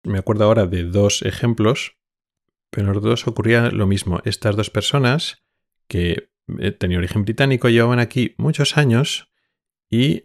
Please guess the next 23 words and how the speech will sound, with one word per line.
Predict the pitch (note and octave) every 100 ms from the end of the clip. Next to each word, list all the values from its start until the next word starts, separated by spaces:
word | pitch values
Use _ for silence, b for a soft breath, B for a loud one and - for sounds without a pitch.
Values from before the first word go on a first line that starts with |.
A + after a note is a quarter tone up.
| -
hablaban | G2+ G#2+ B2
el | B2
sueco | - B2 A#2+ C3+ C#3 A#2+ G2 - _ _ _
bastante | - F#2 - A2 A#2 - A2+
mal, | F#2+ F2 - _ _ _ _ _ _ -
no | G#2+
solo, | - A2 G#2
bueno, | F#2+ F#2+ F#2+
con | G2
su | - F2
acento, | - A2+ A2+ B2+
todos | C3 A#2+ -
tenemos | G2+ G2+
nuestro | A2 - E2+
acento | D#2+ F2 D#2+ - - _ _ _ _ _ _ _ _ -
de | G2 E2 D#2+ -
lo-, | - F2+
todos | F2+
los | F2+ -
países | F2+ F2 F#2
que | -
venimos, | F2 E2+ E2+ - -
pero | F2 G2+ -